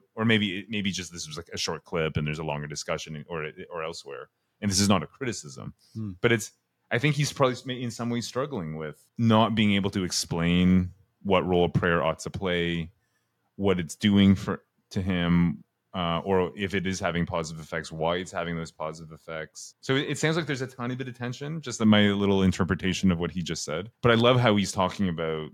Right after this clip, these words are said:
Speaker 1: things in such a genuine, authentic way that someone who has so many things, at least from, you know, I don't know him personally at all.
Speaker 2: Yeah.
Speaker 1: Seems like just an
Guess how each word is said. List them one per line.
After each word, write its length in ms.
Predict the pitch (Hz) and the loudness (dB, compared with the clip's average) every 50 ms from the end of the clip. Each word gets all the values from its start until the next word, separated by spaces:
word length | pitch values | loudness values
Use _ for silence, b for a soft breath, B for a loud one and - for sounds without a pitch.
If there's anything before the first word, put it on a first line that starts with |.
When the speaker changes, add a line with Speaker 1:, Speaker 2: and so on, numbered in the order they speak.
| - - | -10 -6
Speaker 1:
things 320 | 95 87 82 85 78 85 | -2 -2 0 0 -2 -2
in 80 | 87 - | -6 -6
such 200 | - 92 85 - | -6 -6 -6 -8
a 60 | 85 | -8
genuine, 460 | 76 80 82 82 82 82 82 80 65 | -6 -4 -2 -2 0 -2 -2 -4 -4
authentic 540 | 71 80 78 - 85 80 - - 80 - - | -6 -8 -8 -8 -10 -10 -10 -10 -14 -12 -8
way 200 | 82 82 80 76 | -8 -6 -6 -6
that 160 | 69 76 - | -8 -8 -8
someone 280 | - 95 90 90 90 85 | -4 0 2 2 2 2
who 140 | 80 85 82 | 0 -2 -4
has 180 | 78 80 - | -4 -4 -6
so 160 | - - 90 87 | -6 -4 -2 0
many 180 | 90 90 87 | 0 0 -2
things, 440 | - - 85 80 80 80 76 - - - | -4 -8 -8 -6 -6 -6 -8 -10 -10 -10
at 80 | 85 82 | -10 -10
least 260 | 85 85 82 - _ _ _ _ _ _ _ _ | -10 -10 -14 -14 _ _ _ _ _ _ _ _
from, 180 | 78 73 69 - - | -16 -16 -16 -14 -14
you 100 | 78 71 | -14 -14
know, 180 | 65 73 78 - - | -14 -14 -16 -14 -12
I 60 | 80 | -10
don't 120 | 82 73 73 | -8 -8 -6
know 100 | 71 73 | -8 -10
him 140 | - 73 69 | -10 -14 -18
personally 340 | - 76 73 - - 71 - | -16 -16 -16 -16 -16 -16 -16
at 60 | 71 | -14
all. 300 | 67 67 71 82 98 _ _ _ - | -14 -14 -14 -14 -16 _ _ _ -10
Speaker 2:
Yeah. 180 | 117 101 95 - _ _ _ - | -8 -8 -8 -8 _ _ _ -12
Speaker 1:
Seems 280 | - - - 95 85 | -8 -6 -2 -2 -2
like 120 | 90 87 - | -2 -2 -4
just 160 | - 85 76 | -6 -8 -6
an 140 | 87 82 73 | -6 -6 -6